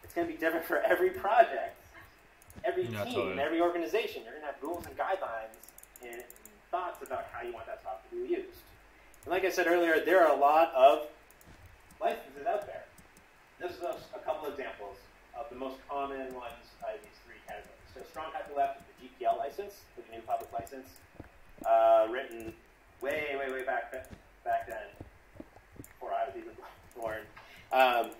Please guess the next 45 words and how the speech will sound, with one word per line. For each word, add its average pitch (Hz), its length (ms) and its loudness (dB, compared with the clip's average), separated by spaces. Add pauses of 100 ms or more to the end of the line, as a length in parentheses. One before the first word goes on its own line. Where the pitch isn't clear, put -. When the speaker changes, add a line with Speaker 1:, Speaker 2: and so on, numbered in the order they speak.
(260)
Speaker 1:
like, 165 200 10
Linux 160 360 4
uses 180 220 -2
this, - 260 0
gnu 285 420 -2 (360)
uses 139 240 -14
it. 143 240 -10 (180)
They're 175 140 -4
very 175 180 2
strong 180 200 -4
copyleft. 160 480 -2
They 135 80 -6
say 135 480 -6 (360)
if 127 160 -12
you, 135 80 -18 (1200)
if 127 160 -12
you 139 100 -10
wanna 143 200 -4
use 135 120 -6
Linux, 170 280 -2
you 147 80 -12
wanna 131 160 -6
write 127 100 -10
package - 300 -6
for 170 140 -2
it, - 80 -6
it - 120 -18
pretty 123 140 -8
much 117 100 -10
has 117 160 -10
to 117 80 -16
be 117 60 -12
open 117 140 -12 (100)
source. 113 220 -6 (500)
Again, 113 140 -12
there 107 100 -8
are - 160 -10
some - 160 -16 (680)
things - 180 -20
around - 200 -12
that. - 760 -18
Uh, 113 140 0
the 110 140 -10
Eclipse 165 400 -10
strong 143 280 -10